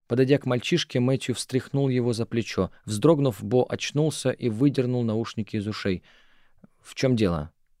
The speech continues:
раздраженно спросил он. «Извини,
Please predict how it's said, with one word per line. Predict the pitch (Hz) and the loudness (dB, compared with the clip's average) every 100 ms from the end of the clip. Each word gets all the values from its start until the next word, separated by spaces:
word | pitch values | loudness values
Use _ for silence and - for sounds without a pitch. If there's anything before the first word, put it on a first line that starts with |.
| _ _ _ - | _ _ _ -8
раздраженно | 98 90 95 98 101 | -8 -4 -6 -4 -4
спросил | 98 98 92 92 85 | -6 -8 -6 -6 -6
он. | 82 - _ _ _ _ - | -8 -12 _ _ _ _ -8
«Извини, | 117 127 131 101 85 | -4 -2 0 -2 -4